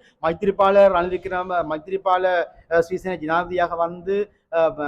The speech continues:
ரணில் விக்ரமசிங்க பிரைம் மினிஸ்டராக இருந்த பொழுதுதான் இந்த டேர்ம்ஸ் எல்லாம் மாறுபட்டது.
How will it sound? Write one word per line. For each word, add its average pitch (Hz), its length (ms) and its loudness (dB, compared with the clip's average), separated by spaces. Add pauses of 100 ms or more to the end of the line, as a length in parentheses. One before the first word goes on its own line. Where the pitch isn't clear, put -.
(120)
ரணில் 160 220 -4
விக்ரமசிங்க 175 460 -12
பிரைம் 160 200 -2
மினிஸ்டராக 180 380 -2
இருந்த 165 260 -4
பொழுதுதான் 160 380 -6
இந்த 190 160 -8
டேர்ம்ஸ் 233 320 4
எல்லாம் 180 220 0
மாறுபட்டது. 143 500 -4